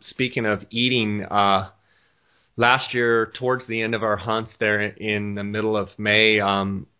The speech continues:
I was checking out to see what those turkeys were eating 'cause I noticed they were leaving the roost and kinda just going out in pretty open country, and I had a suspicion I knew what they were eating. Um, there were grasshoppers all over, and I, I opened one up and,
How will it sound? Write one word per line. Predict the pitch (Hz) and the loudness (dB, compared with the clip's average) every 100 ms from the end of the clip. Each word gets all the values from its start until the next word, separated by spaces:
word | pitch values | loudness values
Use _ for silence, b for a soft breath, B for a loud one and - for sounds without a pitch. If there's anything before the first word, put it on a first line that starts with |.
| _ - | _ -2
I | 98 101 | 2 2
was | 98 101 98 | 0 -6 -6
checking | - 117 - | 0 0 0
out | 104 107 | -2 -2
to | - | -2
see | 117 107 | -2 0
what | 101 | 0
those | 107 101 | -2 -4
turkeys | - 113 113 101 | 4 2 2 -6
were | 104 104 | 0 4
eating | 120 127 | 4 4
'cause | 104 107 | 0 2
I | 110 | 2
noticed | 110 131 139 | 6 4 4
they | 127 | 6
were | 113 107 | 6 6
leaving | 120 123 110 | 6 4 4
the | 104 | 4
roost | 107 131 - | 6 6 2
and | 110 | 0
kinda | 110 104 | 2 2
just | 98 - - | 0 -4 2
going | 117 117 | 6 6
out | 110 113 | 6 6
in | 113 104 - - _ _ _ | 4 -2 -10 -20 _ _ _
pretty | - 175 165 | -2 2 4
open | 107 151 156 107 | 6 4 4 -2
country, | 98 131 160 - 117 104 | 0 0 0 0 0 2
and | 104 104 B B B B | 0 -4 B B B B
I | 107 | -2
had | 117 151 147 | 4 4 4
a | |
suspicion | - 117 - 135 135 117 | 0 -10 -4 -4 -4 -4
I | 104 | -4
knew | 107 113 | -2 -2
what | 113 107 | -2 -2
they | 107 104 | 0 0
were | 101 | 2
eating. | 117 117 107 101 - | 0 0 -2 -6 -8
Um, | 95 98 98 98 | -6 -4 -4 -6
there | 98 | -8
were | 98 | -6
grasshoppers | 98 104 110 113 98 101 95 | 0 4 4 2 -2 -2 -8
all | 98 95 98 | -4 -2 -2
over, | 101 98 | -2 -4
and | 95 | -4
I, | 90 92 - b b b | -4 -6 -12 b b b
I | - 95 | -2 2
opened | 104 104 98 | 2 0 -2
one | 92 95 | -2 2
up | 98 101 | 2 2
and, | 92 95 - | 0 -4 -8